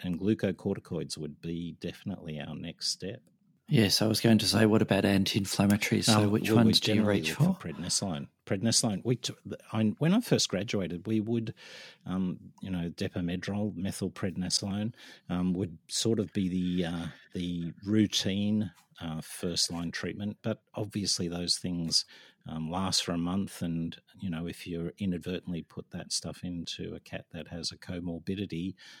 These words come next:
Speaker 1: um, then you could well be dealing with a very seriously ill animal very quickly. So at least with the relatively faster acting, um, corticosteroids like prednisolone, you are,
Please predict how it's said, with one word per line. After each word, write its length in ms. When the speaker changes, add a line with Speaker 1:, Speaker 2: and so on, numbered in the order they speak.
Speaker 1:
um, 240
then 200
you 160
could 300
well 240
be 420
dealing 320
with 220
a 300
very 300
seriously 680
ill 160
animal 340
very 220
quickly. 420
So 300
at 140
least 320
with 240
the 260
relatively 800
faster 640
acting, 520
um, 340
corticosteroids 840
like 220
prednisolone, 760
you 280
are, 280